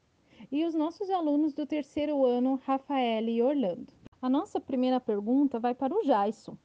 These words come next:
né, representante do Núcleo Regional de Laranjeiras do Sul. Jason,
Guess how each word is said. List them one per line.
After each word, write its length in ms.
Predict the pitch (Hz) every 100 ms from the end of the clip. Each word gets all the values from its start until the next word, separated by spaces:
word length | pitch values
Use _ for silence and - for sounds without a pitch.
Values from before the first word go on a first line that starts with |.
| _ _ _ _ _
né, 80 | 202
representante 720 | 202 208 214 233 247 247 233
do 140 | 247 269
Núcleo 320 | 254 247 262
Regional 400 | 262 262 254 233
de 60 | 240
Laranjeiras 560 | 240 240 240 220 226
do 120 | 220 330
Sul. 280 | - 202 - _ _ - - -
Jason, 640 | 214 269 233 196 - -